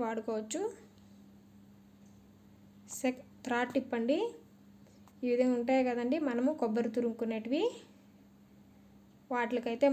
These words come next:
మనము బయట అయితే సానాన్ని పెట్టలేము పొదును అనేది. అవి అనేది షార్ప్‌నెస్ అనేది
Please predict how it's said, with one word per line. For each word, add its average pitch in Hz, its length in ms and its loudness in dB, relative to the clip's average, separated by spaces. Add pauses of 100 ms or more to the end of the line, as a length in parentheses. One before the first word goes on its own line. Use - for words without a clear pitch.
మనము 240 300 2 (640)
బయట 240 240 0
అయితే 262 200 -4
సానాన్ని 233 420 -2 (120)
పెట్టలేము 233 560 -2 (140)
పొదును 233 300 2
అనేది. 220 320 -2 (1080)
అవి 240 200 -2
అనేది 262 300 2 (320)
షార్ప్‌నెస్ 254 500 0
అనేది 233 240 -4